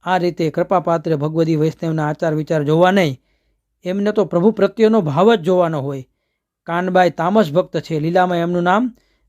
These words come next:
કનૈયા છે, એનામાં વાત્સલ્ય ભાવ ખૂબ છે, તેથી તે એના ભાવરૂપ છે.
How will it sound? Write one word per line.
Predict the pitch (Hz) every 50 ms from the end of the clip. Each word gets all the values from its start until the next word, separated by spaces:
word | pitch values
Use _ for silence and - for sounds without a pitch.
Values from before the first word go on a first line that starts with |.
| _ _
કનૈયા | 196 202 226 240 233 214 180
છે, | - - 160 143 139 - _ _ _ _ _ _ _
એનામાં | 180 180 196 196 190 190 175 156
વાત્સલ્ય | 160 180 180 - - 233 220 208
ભાવ | 180 175 180 180
ખૂબ | 165 - - 240 226 220
છે, | - - 156 143 143 _ _ _ _ _ _ _ _
તેથી | 180 170 - 185 156
તે | 165 165
એના | 165 160 160 147
ભાવરૂપ | 135 135 156 170 165 160 160 147
છે. | - - - 151 143 135